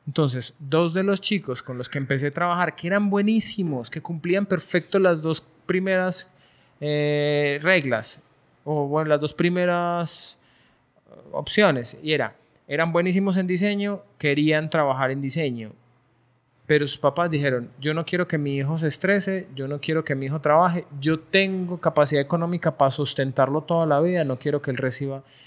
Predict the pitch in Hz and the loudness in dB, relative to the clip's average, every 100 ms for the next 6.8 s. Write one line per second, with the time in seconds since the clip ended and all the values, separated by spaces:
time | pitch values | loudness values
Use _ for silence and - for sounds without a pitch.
0 | _ _ 147 151 175 180 165 190 156 120 | _ _ -2 2 4 4 2 4 4 2
1 | - 160 160 156 - _ _ _ - 147 | 2 2 2 0 -6 _ _ _ -8 -4
2 | - 190 202 196 202 185 135 151 170 131 | 0 2 2 2 2 2 0 2 2 2
3 | 117 - _ _ _ _ _ _ 160 156 | 0 -10 _ _ _ _ _ _ -2 -2
4 | 147 180 190 175 - 143 143 156 175 180 | 2 0 2 0 0 -2 0 0 0 0
5 | 165 135 127 - 143 139 139 165 165 - | 0 0 -4 -2 0 0 0 -2 -2 -2
6 | 135 147 160 180 180 170 143 | 0 2 2 2 2 2 2